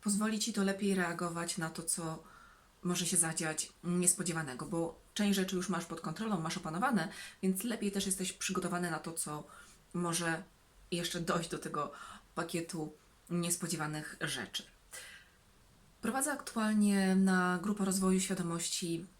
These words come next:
live'y. Serdecznie Cię zapraszam do tej grupy. Jest tam wiele interesujących, inspirujących live'ów codziennie o, o dwudziestej. Ja i inni prowadzący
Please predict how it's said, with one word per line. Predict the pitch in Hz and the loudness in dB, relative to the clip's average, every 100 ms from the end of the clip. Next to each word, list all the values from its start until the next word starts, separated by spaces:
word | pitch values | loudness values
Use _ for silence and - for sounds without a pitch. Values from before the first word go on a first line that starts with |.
| - | -8
live'y. | 160 123 117 - - _ _ _ - _ _ - - | -6 -6 -10 -16 -20 _ _ _ -20 _ _ -12 -6
Serdecznie | - 190 190 196 190 | -2 0 0 2 0
Cię | 190 170 180 | 0 0 0
zapraszam | 185 180 165 165 | 0 -2 -2 -2
do | 165 | -4
tej | 165 156 151 - - - | -6 -8 -8 -14 -12 -4
grupy. | 170 175 180 | -4 -2 -2
Jest | 165 170 - | -2 -2 -2
tam | 170 165 | -2 0
wiele | 170 170 165 165 160 160 - - - - _ - - _ _ _ _ _ - | 0 0 0 0 -2 -6 -12 -20 -20 -20 _ -20 -20 _ _ _ _ _ -2
interesujących, | 190 180 180 190 180 185 190 190 | 0 2 0 2 2 2 -2 2
inspirujących | 185 - 175 170 165 - 170 - | 0 2 -2 0 0 -2 -4 -4
live'ów | 175 160 160 | -2 -2 -2
codziennie | - 170 175 170 160 - | -4 -2 0 0 -2 -2
o, | 165 160 156 156 160 160 | -4 -2 -2 -2 -4 -4
o | 175 | -4
dwudziestej. | 175 175 147 139 - 151 151 | -4 -2 0 0 0 -4 0
Ja | 170 165 | 0 0
i | - 175 | -2 -4
inni | 165 160 | -2 -2
prowadzący | 165 160 156 156 - 170 | -4 -4 -4 -2 -2 -4